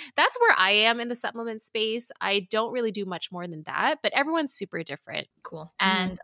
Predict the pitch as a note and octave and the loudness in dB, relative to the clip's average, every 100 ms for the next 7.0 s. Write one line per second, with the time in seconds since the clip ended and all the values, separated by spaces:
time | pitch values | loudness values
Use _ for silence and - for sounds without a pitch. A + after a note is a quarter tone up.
0 | _ F#3 F#3 G#3 D4 - B3+ C4 G3+ G#3 | _ -4 4 6 6 2 2 2 2 2
1 | G#3 G#3+ - - F3 E3+ G3 C4+ F4 E4+ | 0 -2 -8 -8 -4 2 4 4 0 2
2 | G#3+ G#3 F3+ F3 E3+ E3 E3+ - F3 E3 | 4 4 4 2 0 -4 -4 2 2 2
3 | D3 D#3+ D#3+ C#3 - - D3 G#2+ E2+ - | 0 0 0 -4 -4 -4 -2 -2 -2 -6
4 | - - _ E3+ F3+ F#3 F3+ F3+ F3 E3+ | -6 -10 _ -8 -6 -6 -6 -6 -6 -6
5 | E3 D3+ C#3 F#3+ - - - - - - | -8 -10 -12 -12 -12 -14 -20 -20 -20 -20
6 | - - _ - A3 A#3+ C4+ D4 E4 E4 | -20 -20 _ 0 6 8 8 6 4 0